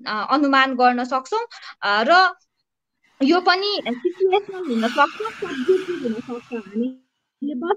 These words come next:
हेरेको आधारमा, अनुमान गरेको भरमा यो व्यक्ति normal रहेछ, यो व्यक्ति abnormal रहेछ, अथवा यसलाई stress ono सक्छ, यसलाई psychological problem रहेछ, अ, भन्ने कुरा चाहिँ हामीले हेरेर देखेको भएर मात्र भन्न सक्दैनौँ। तर त्यो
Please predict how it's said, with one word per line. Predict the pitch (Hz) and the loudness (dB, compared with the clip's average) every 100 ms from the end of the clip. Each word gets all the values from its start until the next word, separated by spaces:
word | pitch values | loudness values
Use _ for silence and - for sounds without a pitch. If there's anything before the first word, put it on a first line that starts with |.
| 302 | -2
हेरेको | 269 247 294 320 | 0 2 4 4
आधारमा, | 294 320 285 320 | 4 4 2 2
अनुमान | 285 302 320 320 320 | 0 0 2 2 2
गरेको | 262 262 277 | 2 2 2
भरमा | 247 196 185 | 2 2 2
यो | 277 453 | 4 4
व्यक्ति | 415 - | 2 -4
normal | 349 294 277 277 | 0 2 2 2
रहेछ, | 269 269 392 | 0 0 -2
यो | 370 | -4
व्यक्ति | 403 359 - _ - 330 | -4 -6 -10 _ -6 0
abnormal | 247 269 269 262 262 | 0 2 0 0 0
रहेछ, | 254 262 | 0 0
अथवा | 320 359 | 0 2
यसलाई | 330 349 330 | 2 2 0
stress | 320 330 330 | -2 -6 -6
ono | 220 | -6
सक्छ, | 226 320 427 - - - | -4 -4 -4 -8 -10 -6
यसलाई | 370 370 | 0 2
psychological | 381 330 349 330 302 320 311 | 2 0 0 2 0 -2 -6
problem | - 294 277 294 285 | 0 2 2 0 2
रहेछ, | 277 302 349 349 - - | 2 2 0 -2 -8 0
अ, | 214 | 0
भन्ने | 214 240 254 | 0 0 0
कुरा | 277 294 277 269 | -2 0 2 2
चाहिँ | 311 269 | -2 -4
हामीले | 269 269 285 | -4 -2 -2
हेरेर | 233 285 285 277 269 | 2 2 4 2 0
देखेको | 262 302 285 269 233 | -2 -4 -4 -4 -2
भएर | 208 | 0
मात्र | 233 254 285 | 0 0 -2
भन्न | 262 202 202 | -6 -6 -6
सक्दैनौँ। | 233 277 294 453 - 330 | -6 -6 -6 -6 -2 -2
तर | |
त्यो | 339 370 | 0 -4